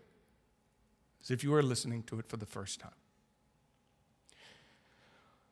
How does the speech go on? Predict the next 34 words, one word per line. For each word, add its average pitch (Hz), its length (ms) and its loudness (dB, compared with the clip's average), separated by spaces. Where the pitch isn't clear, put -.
So - 140 0
Jesus 180 360 10
takes - 520 8
his 123 180 2
disciples 131 500 8
to 123 60 -2
the 117 80 -4
Garden 139 260 10
of 120 100 2
Gethsemane, 110 460 2
and - 60 -16
he 117 80 2
says 160 400 6
to - 140 0
the 117 100 -2
twelve 143 300 8
of 107 140 -4
them, - 100 -8
"Sit 170 300 6
here 139 280 2
while 127 200 6
I 135 180 10
go 131 180 6
over 117 160 2
there 107 160 -2
and 92 100 -8
pray." 95 280 -8
But 135 160 8
Peter 156 500 12
and 123 100 2
the 120 40 2
sons 190 320 12
of 185 80 8
Zebedee, 131 420 6